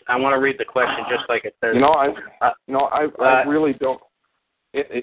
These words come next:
Speaker 2: if you want my direct answer, I don't know. I really don't. You know, Timmy Corcoran was really close to me, and, uh, he was never convinced that it was the right thing to do. Um, but, you know, having said that, I don't know.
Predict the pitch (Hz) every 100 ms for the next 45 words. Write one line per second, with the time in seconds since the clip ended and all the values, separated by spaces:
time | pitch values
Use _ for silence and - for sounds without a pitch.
0 | - - 143 156 139 139 127 117 127 -
1 | 127 127 - 135 - 120 117 120 98 98
2 | 78 - _ _ _ - 101 110 131 139
3 | 110 87 _ _ _ - - _ - 104
4 | 104 101 - 151 135 - 135 123 127 107
5 | 95 101 107 123 - 110 110 - 101 107
6 | 104 _ _ _ _ _ 104 104 98 104
7 | 95 92 127 123 120 101 104 110 123 -
8 | 120 101 98 98 - _ _ _ _ _
9 | _ - 98 98 95 92 92 95 104 -
10 | 110 104 95 98 101 104 _ _ _ _
11 | - 104 101 95 113 98 - _ _ 113
12 | 110 110 120 113 107 - 151 131 101 95
13 | 104 _ _ _ _ _ _ - - _
14 | _ 98 117 131 170 190